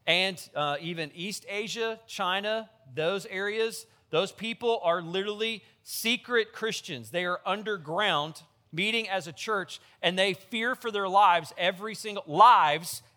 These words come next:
every single time that they gather for their faith. That is real, y'all. I'm not making that up. That is true. And there are so many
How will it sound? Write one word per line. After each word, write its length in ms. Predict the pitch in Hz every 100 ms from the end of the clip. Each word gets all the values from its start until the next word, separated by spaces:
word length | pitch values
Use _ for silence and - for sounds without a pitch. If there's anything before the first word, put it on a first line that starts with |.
| -
every 260 | 175 180 175
single 260 | 180 175
time 400 | - 156 131 131 131
that 120 | 123
they 120 | 123
gather 440 | 127 127 107 101 101 _ _ _
for 100 | 123
their 140 | 117
faith. 400 | 104 104 - _ _ _ _ _ _ _ _ _ _ _ _ _ _ _ _ _ -
That 160 | 135
is 120 | 135
real, 340 | 120 139 139 107
y'all. 260 | 98 95 120 _ _ _ _ _ -
I'm 100 | 120
not 160 | 123 110
making 280 | 127 156
that 140 | 143 143
up. 440 | 165 202 - _ _ _ _ _ _ -
That 100 | 110
is 120 | -
true. 360 | - 139 110 95 _ _ _ _ _ _ _ _ _ _ _
And 120 | 135
there 100 | 147
are 80 | 151
so 320 | - - 202
many 520 | 202 196 185 135 117